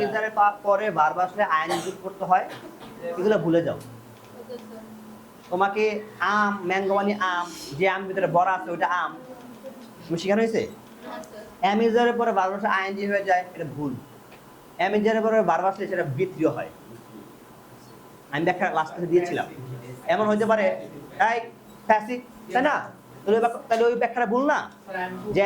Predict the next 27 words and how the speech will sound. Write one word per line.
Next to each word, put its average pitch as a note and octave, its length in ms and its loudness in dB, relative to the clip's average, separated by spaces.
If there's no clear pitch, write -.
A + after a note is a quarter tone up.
am G#3 120 -2
is G#3+ 100 0
there-এর A#3+ 260 4
পরে, A#3+ 160 4
এই C#4+ 60 0
am G#3+ 80 0
is A3+ 80 2
there-এর A#3 260 4
পরে A#3 140 4
ভার্ব G3+ 240 2
আসলে G#3+ 220 -4
সেটা A3 140 0
আইএনজি G3 320 0
হয়ে F#3+ 100 4
যায়, C#3 180 -2
এটা F#3+ 100 -4
ভুল G3+ 220 4
ব্যাখ্যা। G3 320 0
am F3+ 140 4
is G#3+ 80 2
there-এর A#3 160 4
পরে A#3 180 4
ভার্ব G3 200 2
আসলে G#3 220 -2
বিক্রি G3 300 0
হইতে D#3+ 180 2
পারে। A#2+ 180 -2